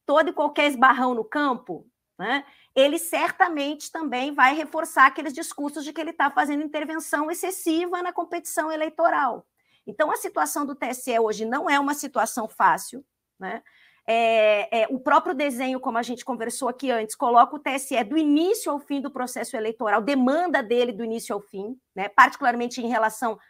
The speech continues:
às campanhas nacionais, às campanhas presidenciais, né? Em razão da sua,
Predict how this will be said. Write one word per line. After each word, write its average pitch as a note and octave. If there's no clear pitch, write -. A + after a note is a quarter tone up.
às C#4
campanhas A#3
nacionais, G3+
às A3+
campanhas G3+
presidenciais, A3
né? G3
Em C4+
razão G3+
da F#3
sua, F#3